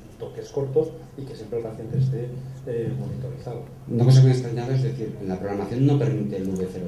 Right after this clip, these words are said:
Speaker 2: cero en la, en la programación del dispositivo?
Speaker 1: Sí, sí, sí que permite el V cero cero.
Speaker 2: Y otra de las preguntas serían, lo que es la vida cotidiana, es cosa que es
Speaker 1: Y
Speaker 2: compatible
Speaker 1: también permite el cero V cero.
Speaker 2: Que es compatible con resonancia.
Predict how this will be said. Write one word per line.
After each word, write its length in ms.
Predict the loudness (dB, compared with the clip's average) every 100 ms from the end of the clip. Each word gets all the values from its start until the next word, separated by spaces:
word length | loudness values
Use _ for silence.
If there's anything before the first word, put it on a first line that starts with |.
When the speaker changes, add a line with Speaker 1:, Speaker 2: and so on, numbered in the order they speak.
| -6
Speaker 2:
cero 160 | -4
en 80 | -4
la, 60 | -4
en 360 | -4 -6 -8
la 100 | -10
programación 420 | -8 -8 -8 -10 -10
del 100 | -10
dispositivo? 420 | -10 -14 -10 -8 -8
Speaker 1:
Sí, 240 | -8 -10 -10 -16 -18 -16
sí, 200 | -12 -12 -10
sí 80 | -12
que 100 | -10
permite 360 | -10 -12 -12 -10
el 60 |
V 100 | -10 -10
cero 140 | -10 -12 -14
cero. 120 | -14 -16 -18 -18 -20 -20 -16 -8
Speaker 2:
Y 80 | -6
otra 120 | -4
de 60 | -6
las 80 |
preguntas 260 | -6 -8 -4
serían, 280 | -4 -2 -4
lo 80 | -6
que 60 |
es 60 | -6
la 80 | -4
vida 160 | -2
cotidiana, 540 | -2 -6 -8 -6 -6 -6 -8
es 80 |
cosa 200 | -10 -10
que 100 | -8
es 180 | -6 -8
Speaker 1:
Y 40 | -4
Speaker 2:
compatible 340 | -2 0 4
Speaker 1:
también 160 | 8 8
permite 440 | 8 6 4 4
el 80 | 4
cero 360 | 2 2 4 2
V 200 | 0 -4
cero. 140 | -4 -6 -12 -16 -18 -20 -20 -20 -20 -20 -20 -20 -20 -20 -20 -20 -20 -18 -14 -8
Speaker 2:
Que 60 |
es 80 | -2
compatible 460 | 0 0 0 -2 -2
con 160 | -4
resonancia. 580 | -6 -6 -6 -6 -6 -8